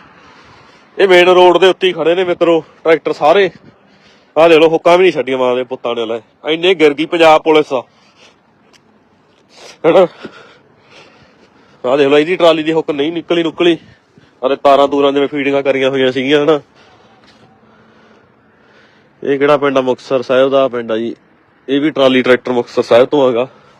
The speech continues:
ਫਰੀਦਕੋਟ ਵਾਲੇ ਸਾਰੇ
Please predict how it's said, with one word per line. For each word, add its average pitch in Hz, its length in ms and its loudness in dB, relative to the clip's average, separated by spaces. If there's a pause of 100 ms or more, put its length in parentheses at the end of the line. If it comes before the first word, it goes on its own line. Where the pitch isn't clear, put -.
(1160)
ਫਰੀਦਕੋਟ 131 520 2
ਵਾਲੇ 135 260 4
ਸਾਰੇ 165 300 4